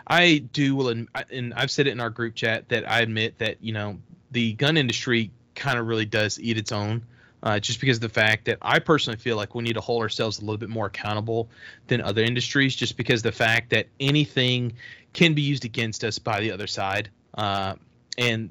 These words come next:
there are s-, other people that are just a little bit easier punching bags. And I've used the example of, like, Lucas Boykin and Teron Butler just because they're kinda douche canoes, uh, in their own respects. Uh, but to me, this is kind of like s-,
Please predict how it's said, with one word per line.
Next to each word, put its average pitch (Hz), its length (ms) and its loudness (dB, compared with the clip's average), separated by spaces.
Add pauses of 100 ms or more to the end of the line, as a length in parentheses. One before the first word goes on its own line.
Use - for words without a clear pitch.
there 127 220 2
are 123 120 2
s-, - 220 0
other 120 220 2
people 120 540 -2
that 113 240 0
are 107 180 0
just 117 240 -6
a - 20 -2
little 117 220 0
bit 120 160 2
easier 117 400 0
punching 117 400 -2
bags. 110 560 2
And 107 320 -4
I've 104 240 -4
used 107 220 -6
the - 20 -2
example 107 480 -2
of, 104 120 -2
like, 101 220 2
Lucas 110 300 -2
Boykin 107 640 -2
and 104 300 -2
Teron 107 320 0
Butler 107 320 -2
just - 240 -8
because 110 320 0
they're 113 80 -6
kinda 110 180 -2
douche 104 280 0
canoes, 113 440 0 (400)
uh, 107 160 6
in 107 80 2
their 107 140 0
own 113 180 2
respects. - 640 0 (420)
Uh, 107 220 2
but 127 240 0
to 156 100 2
me, 175 200 8
this 143 180 2
is 131 80 -2
kind 139 220 4
of 117 60 0
like 113 200 -2 (220)
s-, - 160 -10